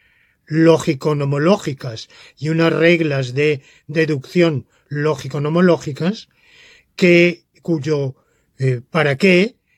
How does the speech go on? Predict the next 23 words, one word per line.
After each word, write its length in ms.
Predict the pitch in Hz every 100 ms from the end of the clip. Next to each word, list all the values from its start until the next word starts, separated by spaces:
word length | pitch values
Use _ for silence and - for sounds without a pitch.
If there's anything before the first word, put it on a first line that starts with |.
| _
es 360 | - 190 - - - 196 -
igualmente 840 | 156 151 151 156 160 139 175 175
el 140 | - 147
bien 180 | 147 131
común. 380 | 113 107 107 - _ _ _ _ - - - - -
Bueno, 200 | 214 226
ahora 160 | 247
vamos 340 | 208 190 185 175
a 80 |
dar 220 | 165 170 165
un 120 | 147
paso 340 | 165 143 156
más 440 | 131 101 - - _ _
con 200 | 170 156
esta 280 | 139 147 -
tesis 440 | 104 - 113 - _ - - -
y 80 | 165
nos 140 | 175
vamos 360 | 233 247 202 196
a 360 | 185 175 175 -
ocupar 640 | 185 - 135 165 165 196 _ _ _ _
no 300 | 156 185 226
de 460 | 170 165 165 156